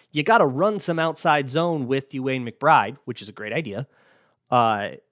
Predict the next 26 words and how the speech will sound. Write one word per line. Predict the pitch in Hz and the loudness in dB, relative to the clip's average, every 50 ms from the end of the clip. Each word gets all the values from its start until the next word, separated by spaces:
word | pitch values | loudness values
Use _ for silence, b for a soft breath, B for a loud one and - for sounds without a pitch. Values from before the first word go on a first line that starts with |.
| _ _ - | _ _ -8
so | - - - 160 143 131 | -2 2 4 6 6 6
that, | 131 131 127 131 135 - _ _ _ - | 4 2 2 0 -2 -6 _ _ _ -10
you | 147 131 | -8 -6
know, | 110 104 110 - _ _ _ _ 190 | -6 -8 -10 -14 _ _ _ _ -14
you, | 143 147 - | -12 -10 -8
it, | 156 156 143 | -8 -10 -10
you | 160 160 151 160 | -8 -8 -8 -8
can't | - - 208 208 190 180 - | -6 -2 0 2 2 2 0
see, | - - - | -4 -8 -6
you | - 165 185 196 | -4 -4 -2 -2
see | - - 185 | -2 -4 -6
Ty | 151 - - 175 160 | -8 -6 -6 -6 -6
Chandler | - - 190 185 180 170 151 135 123 127 - _ _ _ - | -4 -4 -4 -4 -2 -2 -2 -2 -4 -4 -8 _ _ _ -4
trot | - 151 131 151 | 0 0 2 4
out | 208 277 269 - | 2 2 2 0
there, | 117 120 | -4 -8
you | 117 113 | -8 -6
go, | 113 113 92 | -6 -8 -8
"Okay, | 110 - 110 | -8 -10 -12
this | 98 104 107 120 | -12 -12 -14 -14
is | 107 | -8
definitely | - 123 117 - 117 107 - 101 98 | -4 -4 -4 -4 -8 -14 -14 -14 -14
a | 95 | -10
pass | - - 202 214 214 - | -4 0 0 0 0 -2
play," | - - - 80 65 | -6 -12 -14 -16 -14
right? | - - 101 110 156 180 | -14 -12 -12 -10 -10 -12